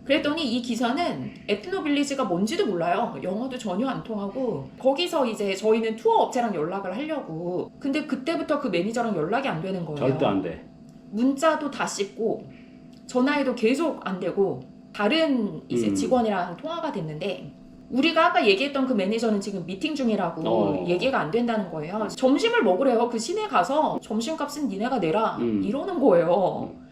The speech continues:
Speaker 1: 투어 표에 이미 점심이랑 티가 다 포함이 돼 있다고
Speaker 2: 음.
Speaker 1: 했는데
Speaker 2: 음.
Speaker 1: 근처에서 점심을 니네가 알아서 해결하라는 거예요.
Speaker 2: 택시 기사랑 같이.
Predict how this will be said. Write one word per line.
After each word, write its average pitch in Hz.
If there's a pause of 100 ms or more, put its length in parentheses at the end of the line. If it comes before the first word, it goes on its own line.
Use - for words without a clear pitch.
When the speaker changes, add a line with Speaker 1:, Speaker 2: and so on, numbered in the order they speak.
Speaker 1:
투어 381
표에 349
이미 269
점심이랑 262 (140)
티가 427
다 -
포함이 440
돼 311
있다고 247
Speaker 2:
음. 104
Speaker 1:
했는데 101
Speaker 2:
음. 170 (100)
Speaker 1:
근처에서 320
점심을 254
니네가 220
알아서 240
해결하라는 415
거예요. 180
Speaker 2:
택시 165
기사랑 147
같이. 92